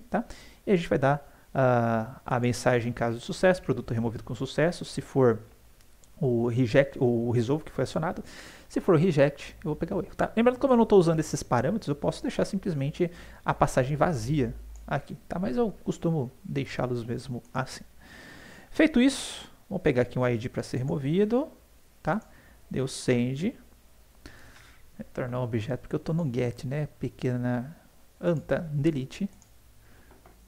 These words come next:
Tá? Produto is not defined. Vamos ver qual foi o erro que deu aqui.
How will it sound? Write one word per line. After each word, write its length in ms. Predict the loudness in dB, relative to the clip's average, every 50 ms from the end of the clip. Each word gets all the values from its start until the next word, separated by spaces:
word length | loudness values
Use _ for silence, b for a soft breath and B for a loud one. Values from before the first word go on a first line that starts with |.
| -20 -20 -20 -20 -20 -20 -20 -20 -20 -20 -20 -20 -16
Tá? 180 | -14 -12 -12 -12 -14 -18 b b b b b b b _ _
Produto 580 | -10 -6 -2 0 0 0 0 2 2 2 2 2
is 220 | 0 -4 -4 -2
not 380 | -2 -2 -2 -2 -4 -6 -8 -10
defined. 1040 | -6 -4 -4 -4 -4 -8 -10 -8 -8 -6 -4 -4 -6 -6 -6 -6 -6 -6 -6 -6 -8 -6
Vamos 340 | -6 -6 -4 -4 -4 -6 -6
ver 140 | -8 -10 -10
qual 180 | -10 -12 -14 -14
foi 180 | -12 -10 -8
o 100 | -6 -6
erro 160 | -6 -8 -10
que 100 | -12 -12
deu 160 | -10 -8 -8 -8
aqui. 500 | -8 -10 -8 -6 -2 0 0 0 0